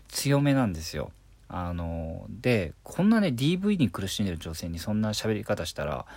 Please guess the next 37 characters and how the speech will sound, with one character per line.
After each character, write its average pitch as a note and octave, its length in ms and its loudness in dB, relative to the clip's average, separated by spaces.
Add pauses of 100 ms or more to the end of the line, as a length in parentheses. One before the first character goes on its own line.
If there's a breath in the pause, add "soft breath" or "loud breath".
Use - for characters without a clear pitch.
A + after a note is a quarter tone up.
(600 loud breath)
怖 B2 240 4
い - 20 2
じ - 80 0
ゃ F2 40 2
な C#2+ 60 -4
い C2+ 40 -8
で - 20 -14
す - 100 -12
か。 - 220 -10 (600 soft breath)
う - 20 -4
ん。 F2 500 -6 (180)
だ A2+ 120 -2
け G#2+ 60 0
ど G2+ 120 -4
な B2+ 140 2
ん D#3+ 80 -2
か、 F#2 240 -2 (240)
そ - 160 -12
の、 F2+ 380 -6 (420)
ま C3 100 4
あ、 - 40 6
そ E3+ 160 2
う F#3+ 80 8
い - 20 6
う G3+ 60 2
こ G#3+ 100 6
と G3+ 80 8
が D3 80 8
不 A2 160 2
器 F3 140 0
用 F3 100 6
な A2 100 2
人 F#2+ 200 -4
っ F#2+ 40 -6 (180)
て F2 100 -6
い D#2+ 400 -6
う F#2 500 -8